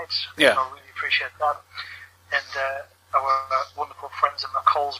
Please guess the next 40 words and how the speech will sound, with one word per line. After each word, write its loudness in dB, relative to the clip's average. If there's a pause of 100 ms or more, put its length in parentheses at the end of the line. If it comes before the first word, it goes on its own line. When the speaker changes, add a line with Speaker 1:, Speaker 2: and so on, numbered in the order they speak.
Speaker 1:
Brewery 4 (160)
Speaker 2:
Oh. -6 (320)
Speaker 1:
and -6 (160)
Bro 2
Retro 2 (160)
Pins, -8 (320)
who -8 (160)
make, -12 (360)
like, -10
enamel 0
wrestling -10 (120)
pin -20
badges, -8 (240)
who've -6
given -4
us -6
loads -2
of -16
prizes 6
to -10
hand 4
out -4
on -16
nights -10
and -8
stuff, -4
so -2
I -14
really -20
appreciate -4
to -14
them. -8 (840)
Um, 8 (840)
after -2
coming 0
out, 2
as -12
I -12
mentioned -6
before, -2